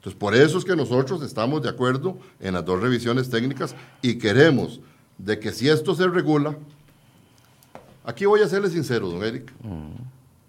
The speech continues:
Speaker 1: Nosotros teníamos una posición hace cuatro años,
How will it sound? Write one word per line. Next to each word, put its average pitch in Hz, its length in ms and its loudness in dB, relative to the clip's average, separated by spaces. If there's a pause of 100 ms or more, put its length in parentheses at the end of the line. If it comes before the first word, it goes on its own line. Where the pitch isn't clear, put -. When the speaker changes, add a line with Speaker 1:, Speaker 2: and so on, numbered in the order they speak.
(300)
Speaker 1:
Nosotros 170 560 -4
teníamos 147 540 2
una 170 300 2
posición 117 720 2
hace 110 240 -4
cuatro 110 420 -4
años, 110 380 -8